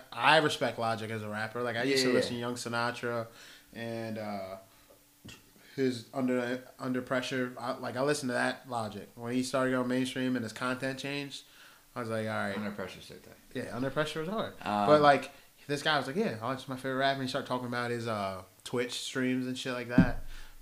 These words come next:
Speaker 1: I was just like, "What
Speaker 2: He's
Speaker 1: the fuck?"
Speaker 2: into it.
Speaker 1: And he was twenty-four. So he was young and black. And I'm thinking, like, "What? What do you listen to?" And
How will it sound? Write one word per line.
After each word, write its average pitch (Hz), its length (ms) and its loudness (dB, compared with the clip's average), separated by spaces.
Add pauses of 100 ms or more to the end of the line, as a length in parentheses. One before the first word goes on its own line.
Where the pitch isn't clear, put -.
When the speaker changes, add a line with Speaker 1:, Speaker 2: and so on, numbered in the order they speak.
(100)
Speaker 1:
I 113 80 -4
was 107 80 -6
just 85 120 -12
like, 87 100 -16 (240)
"What 175 120 -4
Speaker 2:
He's 107 140 -4
Speaker 1:
the 104 60 0
fuck?" 151 140 2
Speaker 2:
into 90 140 -2
it. - 180 -6 (140)
Speaker 1:
And 120 100 -6
he 151 120 2
was 139 120 -2
twenty-four. 160 640 0 (880)
So - 140 -2
he 160 40 4
was 123 140 0
young 139 480 4 (240)
and 127 80 -6
black. 110 320 -4 (260)
And 120 80 -8
I'm 147 80 0
thinking, 160 220 -2
like, 120 180 -2
"What? 180 340 -2
What 175 80 -6
do 214 60 -2
you 202 60 -4
listen 127 340 -2
to?" 95 100 -14
And 90 100 -14